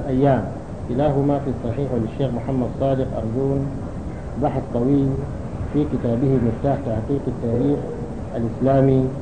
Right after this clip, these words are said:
يرجح فيه رواية الثلاث أيام بحجة أن رواية الثلاث سنوات معلق، فما قيمة هذا الترجيح؟ فما ترون في مناقشاته مع أصحاب الحالات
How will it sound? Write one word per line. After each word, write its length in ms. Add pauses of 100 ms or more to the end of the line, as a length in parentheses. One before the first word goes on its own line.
(360)
يرجح 380 (200)
فيه 260 (760)
رواية 340 (140)
الثلاث 520
أيام 460
بحجة 380 (500)
أن 300
رواية 300 (560)
الثلاث 480 (280)
سنوات 460 (520)
معلق، 360 (120)
فما 300
قيمة 320
هذا 280
الترجيح؟ 440 (560)
فما 360
ترون 520 (160)
في 220 (380)
مناقشاته 1040 (460)
مع 100
أصحاب 760 (320)
الحالات 640